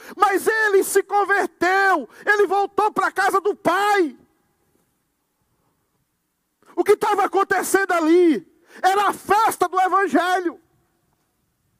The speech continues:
Ele pergunta o que era aquilo.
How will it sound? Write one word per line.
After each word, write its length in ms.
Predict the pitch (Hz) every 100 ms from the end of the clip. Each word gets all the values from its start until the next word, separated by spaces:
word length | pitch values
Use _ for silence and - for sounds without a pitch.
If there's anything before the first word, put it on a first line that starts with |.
| _ _ _ _ _ _ _ _ _ _ _ _ _ -
Ele 260 | 370 415 285
pergunta 480 | 415 381 339 403 415
o 40 |
que 120 | -
era 220 | 403 415
aquilo. 640 | 381 - 415 440 339 196